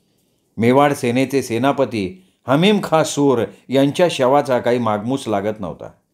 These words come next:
महाराणाजींनी आपल्या सैनिकांना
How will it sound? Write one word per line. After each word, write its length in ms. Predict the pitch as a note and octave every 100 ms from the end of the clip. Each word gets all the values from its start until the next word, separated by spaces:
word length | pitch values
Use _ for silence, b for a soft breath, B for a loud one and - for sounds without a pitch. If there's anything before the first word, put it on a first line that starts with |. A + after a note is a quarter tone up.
| _ _ _ _ _ _ _ _ _ _
महाराणाजींनी 760 | E2+ F#2+ A#2+ C3 C3+ C3 C#3 B2+
आपल्या 300 | A2+ C3 B2+
सैनिकांना 640 | A2+ A#2 C3+ C#3 B2+ A2